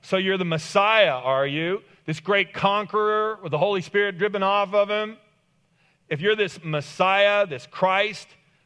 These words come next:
prove it by saving yourself and us too while you're at it."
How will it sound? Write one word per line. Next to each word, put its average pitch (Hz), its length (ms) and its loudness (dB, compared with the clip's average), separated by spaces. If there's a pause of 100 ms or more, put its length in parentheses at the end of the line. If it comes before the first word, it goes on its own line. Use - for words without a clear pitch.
(140)
prove 233 360 -2
it 113 220 -6 (340)
by 165 120 2
saving 190 400 -2
yourself 185 520 0
and 151 100 -2
us 175 220 -2
too 196 420 0 (540)
while 143 200 0
you're 135 120 -2
at 113 240 -2
it." 85 180 -14